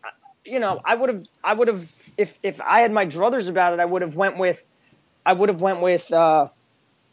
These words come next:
Dempsey up top with Bobby Wood. I maybe would've went with Benny Feilhaber o-, over Darlington Nagbe. I,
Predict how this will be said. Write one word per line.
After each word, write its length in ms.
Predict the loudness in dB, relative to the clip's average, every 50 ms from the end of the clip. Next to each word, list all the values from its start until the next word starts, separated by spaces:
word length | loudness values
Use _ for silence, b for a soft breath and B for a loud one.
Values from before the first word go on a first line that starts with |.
| _ _ _ _ _ _ _ _ _ _ -20 -12 -4 0
Dempsey 420 | 2 2 2 0 -2 0 2 2
up 120 | 2 2
top 280 | 0 0 2 2 2 0
with 140 | -2 -4 -2
Bobby 300 | -2 -2 -2 -2 -4 -8
Wood. 260 | -8 -8 -8 -8 -8 -8 -4 -2
I 160 | -2 -2 -2 -4 -8
maybe 360 | -4 0 0 0 0 -2 -2
would've 360 | 0 0 0 0 -2 -4 -4
went 160 | -4 -2 -2
with 120 | -2 -2 0
Benny 220 | 0 0 0 -2
Feilhaber 640 | -4 0 2 2 2 2 0 -2 -2 -4 -6 -6
o-, 80 | -6 -6
over 220 | -10 -12 -12 -10 -10
Darlington 480 | -6 -6 -4 -4 -6 -8 -12 -18 -16
Nagbe. 320 | -14 -14 -16 -16 -20 -14 -4 -2
I, 180 | -2 -2 -2